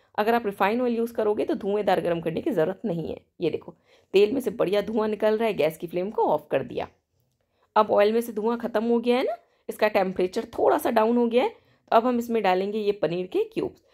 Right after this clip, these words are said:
यहाँ पे मैंने डेढ़ सौ से दो सौ ग्राम पनीर लिया है और पनीर को इस तरीके से मोटे मोटे क्यूब्स में काट लिया है। इसे हाई फ्लेम पे हल्का गोल्डन कलर आने तक हम डीप फ्राई करेंगे।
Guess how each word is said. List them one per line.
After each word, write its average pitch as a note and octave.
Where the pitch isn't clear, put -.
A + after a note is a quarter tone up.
यहाँ A#3+
पे A#3+
मैंने A#3+
डेढ़ G#3
सौ G#3+
से A3
दो F3+
सौ F#3+
ग्राम F#3
पनीर F3+
लिया G#3
है E4
और C#4+
पनीर G#3
को A3+
इस A3+
तरीके F#3+
से A#3+
मोटे F#3+
मोटे F#3
क्यूब्स E3
में A#4
काट C3+
लिया -
है। -
इसे A3
हाई E4+
फ्लेम G#3
पे G#3
हल्का A#4
गोल्डन F#3+
कलर D#3+
आने D#3+
तक D#3+
हम -
डीप C#3
फ्राई C#3+
करेंगे। -